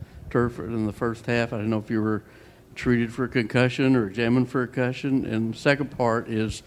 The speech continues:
why did you feel like it was so hard to get Xavier and, uh, uh, A D Mitchell in-, involved in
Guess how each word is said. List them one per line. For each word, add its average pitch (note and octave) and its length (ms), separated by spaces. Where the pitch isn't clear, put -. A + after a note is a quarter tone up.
why B2+ 240
did C#3 80
you C3+ 80
feel C#3 140
like B2+ 100
it C3 60
was A2+ 120
so A#2+ 220
hard A2 400
to A#2 100
get G2 240
Xavier G#2 540
and, G#2 340
uh, G#2 200
uh, G#2+ 360
A A#2+ 160
D G#2 200
Mitchell G2+ 360
in-, - 300
involved G2+ 420
in F#2+ 200